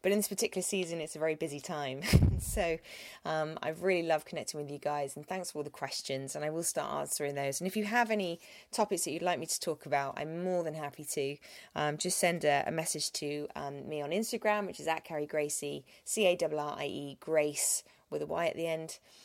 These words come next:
um, or Carrie Lloyd on Facebook. Um, we have a page on there.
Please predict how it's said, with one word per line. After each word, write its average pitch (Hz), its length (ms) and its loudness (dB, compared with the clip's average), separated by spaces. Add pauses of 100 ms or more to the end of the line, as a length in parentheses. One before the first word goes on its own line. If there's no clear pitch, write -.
(380)
um, 143 500 -2 (140)
or 196 140 2
Carrie 165 340 -2
Lloyd 147 400 -2 (120)
on 147 220 -6
Facebook. - 760 -2 (200)
Um, 143 280 -6
we 147 80 -6
have 143 100 -8
a 147 40 -16
page 147 380 -6
on 151 180 -4
there. 143 260 -6